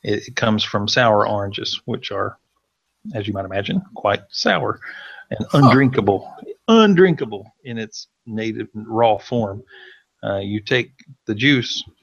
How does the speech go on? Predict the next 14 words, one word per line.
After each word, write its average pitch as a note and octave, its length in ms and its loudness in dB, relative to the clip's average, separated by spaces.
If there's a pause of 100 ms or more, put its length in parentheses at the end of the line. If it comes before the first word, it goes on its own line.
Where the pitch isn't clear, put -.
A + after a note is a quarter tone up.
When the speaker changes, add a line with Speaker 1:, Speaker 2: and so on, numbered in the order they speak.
(200)
Speaker 1:
from A2 180 0
an G2+ 80 -4
orange, A2 460 0
which G#2 200 -6
is G#2 280 -6 (200)
essentially B2 560 -4
a G2+ 80 -6
concentrate. F#2+ 720 -4
It's, A2+ 240 -4
it's G#2+ 220 -2 (400)
super C3+ 580 2 (380)
concentrated, G2+ 1120 0
bitter G#2+ 600 2
ho-, A2 260 -8